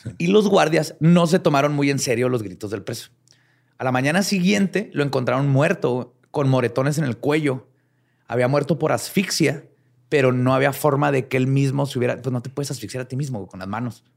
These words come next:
Speaker 1: Ujú.
Speaker 2: Porque no tenía con qué ahorcarse, nada. Tenía como alguien lo hubiera ahorcado.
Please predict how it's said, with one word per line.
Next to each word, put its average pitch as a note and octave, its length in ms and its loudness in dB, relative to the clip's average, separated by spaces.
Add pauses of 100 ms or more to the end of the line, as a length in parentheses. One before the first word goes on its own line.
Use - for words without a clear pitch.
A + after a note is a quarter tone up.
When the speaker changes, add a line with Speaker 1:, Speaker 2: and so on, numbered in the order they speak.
(200)
Speaker 1:
Ujú. F#2 300 -10 (140)
Speaker 2:
Porque A2+ 160 -6
no A2 80 -2
tenía A#2+ 160 -2
con B2 120 -2
qué B2 100 -2
ahorcarse, A#2+ 360 -4
nada. A#2 160 -2
Tenía G#2+ 180 -2
como B2+ 180 0
alguien A#2+ 260 0
lo C#3+ 80 2
hubiera A#2+ 160 2
ahorcado. C#3 520 -2